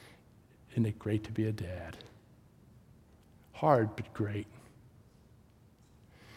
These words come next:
The last two funerals I attended, one was here, Jim Jones' funeral.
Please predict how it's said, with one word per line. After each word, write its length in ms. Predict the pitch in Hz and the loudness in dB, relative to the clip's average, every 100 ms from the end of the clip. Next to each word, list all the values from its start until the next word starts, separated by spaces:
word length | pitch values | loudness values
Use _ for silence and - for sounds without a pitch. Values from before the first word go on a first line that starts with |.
| - - - - - - - - - - - - - - - - - | -20 -20 -20 -20 -20 -20 -20 -20 -20 -20 -20 -20 -20 -20 -20 -20 -6
The 80 | - | 6
last 260 | 143 165 - | 12 12 12
two 100 | 175 | 8
funerals 480 | - 180 170 156 156 | 12 12 12 12 12
I 120 | 143 | 12
attended, 500 | 139 - 170 165 139 | 12 12 12 12 12
one 200 | 147 151 | 12 12
was 180 | 156 156 | 12 12
here, 320 | 151 143 165 | 12 12 12
Jim 280 | 160 151 151 | 10 10 12
Jones' 400 | 139 151 156 151 | 12 12 12 12
funeral. 560 | - 139 131 143 156 | 10 12 12 12 12